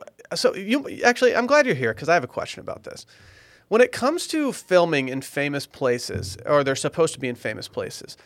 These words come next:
like, does Hollywood have an Oval Office that's just the setup that everyone goes and films in, or do they have to set up a new Oval Office every time they film?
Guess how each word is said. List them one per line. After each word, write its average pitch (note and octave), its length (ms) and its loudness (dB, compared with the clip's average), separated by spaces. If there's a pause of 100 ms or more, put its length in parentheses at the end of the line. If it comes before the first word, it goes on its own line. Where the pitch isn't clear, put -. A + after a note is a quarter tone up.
(240)
like, D#3+ 160 -2
does F#3 160 2
Hollywood B3+ 560 6
have D3 340 4
an C#3+ 140 -4
Oval C#3 340 0
Office B2 460 2
that's - 280 -4
just - 280 -4
the C3 80 -4
setup C3+ 500 4
that C3+ 140 0
everyone C#3+ 400 0
goes C3 260 2
and B2+ 100 -8
films C3+ 300 -2
in, D#3+ 100 0
or D3+ 40 0
do C#3 80 -4
they E3 100 6
have G#3 80 6
to A#3 80 -2
set - 180 4
up F#3+ 120 2
a D#3+ 40 -2
new C#3 220 -2
Oval C3 260 0
Office B2+ 400 2
every B2 160 -2
time A#2+ 220 -4
they A2 120 -6
film? G#2 440 -8